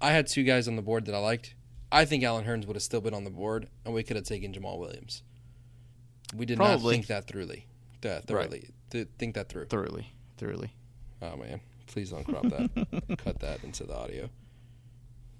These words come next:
Speaker 2: Uh, but, yeah, uh, I, I agree with you. We probably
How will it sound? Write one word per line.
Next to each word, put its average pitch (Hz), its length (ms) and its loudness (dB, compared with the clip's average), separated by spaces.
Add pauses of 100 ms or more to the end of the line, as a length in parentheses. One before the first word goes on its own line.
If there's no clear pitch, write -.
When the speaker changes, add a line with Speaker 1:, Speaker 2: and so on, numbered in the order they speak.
(1040)
Speaker 2:
Uh, 101 240 6 (100)
but, 117 180 4
yeah, 101 200 8 (360)
uh, 98 280 6
I, 117 320 8
I - 80 6
agree 117 240 4
with 107 120 0
you. 104 100 4
We 104 140 2 (460)
probably 123 680 8